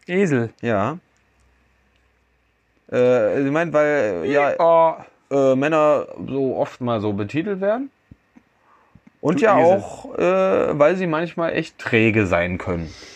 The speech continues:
Speaker 1: Ja.
Speaker 2: Träge.
Speaker 1: Ja.
Speaker 2: Aber die haben ja auch viel zu tragen.
Speaker 1: Wir schleppen ja auch einiges
Speaker 2: Ja,
Speaker 1: mit.
Speaker 2: wir
Speaker 1: So.
Speaker 2: schleppen ja auch einiges
Speaker 1: So,
Speaker 2: mit,
Speaker 1: hier
Speaker 2: so.
Speaker 1: noch eine Tüte und da noch eine Tüte und, ne, so.
Speaker 2: Ja, mach auch mal wieder was Positives.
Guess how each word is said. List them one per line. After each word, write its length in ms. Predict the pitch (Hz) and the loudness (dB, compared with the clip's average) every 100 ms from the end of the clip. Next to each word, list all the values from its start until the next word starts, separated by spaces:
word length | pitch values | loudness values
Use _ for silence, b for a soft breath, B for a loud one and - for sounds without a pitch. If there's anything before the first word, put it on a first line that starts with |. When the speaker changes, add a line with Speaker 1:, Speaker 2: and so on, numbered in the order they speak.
| B - | B -16
Speaker 1:
Ja. 800 | 107 107 113 117 123 135 127 104 - | -10 -6 -2 2 4 4 2 0 -8
Speaker 2:
Träge. 600 | - - 92 107 104 90 80 82 B B B - _ | -12 -6 -2 2 2 0 -4 -12 B B B -20 _
Speaker 1:
Ja. 560 | 120 104 98 117 123 113 | -10 -4 2 4 4 2
Speaker 2:
Aber 120 | 110 | 0
die 100 | 117 | 2
haben 80 | 127 | 2
ja 60 | 170 | 2
auch 100 | 165 | 2
viel 180 | 185 | 0
zu 160 | 180 175 | 0 -2
tragen. 800 | 135 131 160 190 165 110 90 85 _ _ _ _ _ _ _ 160 156 175 - _ | -2 -2 -2 -2 -2 -4 -6 -10 _ _ _ _ _ _ _ -14 -12 -16 -20 _
Speaker 1:
Wir 120 | 160 | -6
schleppen 280 | 143 156 160 | -2 -2 0
ja 80 | 160 | 0
auch 60 | 151 | 0
einiges 440 | 160 202 233 226 | -2 0 -2 -2
Speaker 2:
Ja, 60 | 226 | 0
Speaker 1:
mit. 100 | 262 | 0
Speaker 2:
wir 260 | 320 247 | 2 2
Speaker 1:
So. 140 | 233 196 | 4 2
Speaker 2:
schleppen 260 | 190 226 | 2 0
ja 140 | 277 247 | 0 2
auch 120 | 254 | 2
einiges 320 | 190 208 262 262 | 0 -2 0 2
Speaker 1:
So, 180 | 185 | 2
Speaker 2:
mit, 180 | 135 269 | 0 0
Speaker 1:
hier 100 | 208 | 2
Speaker 2:
so. 40 | 240 | 2
Speaker 1:
noch 80 | 208 | 2
eine 140 | 208 | 2
Tüte 280 | 185 220 208 | 2 2 2
und 140 | 202 185 | 2 2
da 160 | 196 | 2
noch 100 | 214 | 2
eine 60 | 208 | 0
Tüte 380 | 190 208 208 214 | 0 0 2 0
und, 280 | 202 208 | 0 -4
ne, 200 | 190 208 | 0 0
so. 180 | 220 190 | 2 2
Speaker 2:
Ja, 260 | 139 123 143 | 4 2 2
mach 200 | 160 160 | 0 -2
auch 160 | - 165 | -2 -2
mal 220 | 175 175 | 0 0
wieder 180 | 180 180 | 2 2
was 160 | 180 | 0
Positives. 880 | - 175 151 110 104 90 87 - - | 2 2 2 2 -2 -2 -6 -10 -16